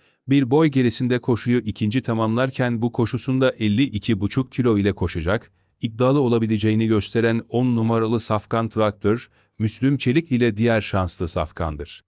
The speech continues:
Altmış bir kilo ile start aldığı yarışını grubun gerisinde takipten Safkan'ın dış kulvardan geç kalan atakları ancak beşinci olmasına yeterken, bu sefer çıkacağı sentetik pistte Gökhan Kocakaya ile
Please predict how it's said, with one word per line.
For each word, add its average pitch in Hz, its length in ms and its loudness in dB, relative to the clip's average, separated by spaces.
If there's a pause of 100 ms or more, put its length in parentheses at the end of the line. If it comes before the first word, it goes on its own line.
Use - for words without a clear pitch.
(240)
Altmış 151 480 -2
bir 143 140 4
kilo 120 300 2
ile 107 160 2
start 120 420 -2
aldığı 98 340 2
yarışını 101 480 0
grubun 101 380 2
gerisinde 113 500 0
takipten 117 680 -2
Safkan'ın 120 640 -2 (300)
dış 156 160 0
kulvardan 110 640 2
geç 131 260 -2
kalan 113 260 0
atakları 90 640 -4 (280)
ancak 104 420 -2
beşinci 110 340 -2
olmasına 110 440 0
yeterken, 104 640 -2 (380)
bu 151 80 -2
sefer 160 320 0
çıkacağı 113 500 0
sentetik 117 580 -2
pistte 127 300 0
Gökhan 123 400 0
Kocakaya 123 480 0
ile 95 340 0